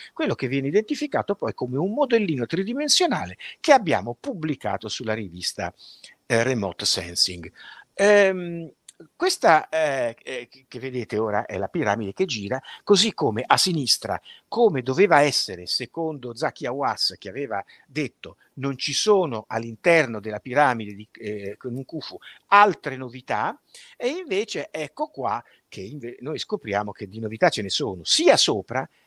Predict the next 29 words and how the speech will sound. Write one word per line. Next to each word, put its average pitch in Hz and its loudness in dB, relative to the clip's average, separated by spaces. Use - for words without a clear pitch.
che 220 6
sottoterra, 98 -4
perché 131 2
vedete 190 4
quelle 131 0
due 123 -2
strisce 151 -4
giallastre 117 2
bianche 117 -2
che - -4
scendono 120 0
sottoterra? 110 -2
Quella 165 0
roba 277 4
lì 311 0
va 120 2
sotto - -8
cento 113 -4
metri 151 -2
e 165 -4
sono 208 -2
dei 156 -2
cor-, 113 -6
probabilmente 120 -2
dei 120 0
corridoi 104 0
che 147 4
rappresenteranno 143 2
poi 127 0